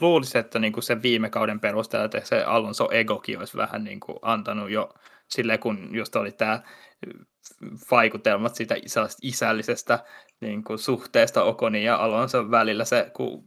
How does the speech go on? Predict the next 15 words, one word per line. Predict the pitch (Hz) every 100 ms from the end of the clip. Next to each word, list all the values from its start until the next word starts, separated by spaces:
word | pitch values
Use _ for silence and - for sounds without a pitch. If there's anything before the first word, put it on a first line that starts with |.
| -
Ocon | 127 123 120
voitti | 117 113 -
sen, | 131 117 - _ - _ _
tota, | 113 113 - 107 - - _ - -
Alppinen | - 120 107 120 110
G | 110 110 117 -
P | 117 110
ja | 117 131 - 87 - - - - - -
Alonso | 123 104 110 -
sitten | - - - 120
niinku | 120 127 127 - - - -
tuli | 131 110
ikään | 120 123 120
kuin | 131 127
niinku | 131 131 131 131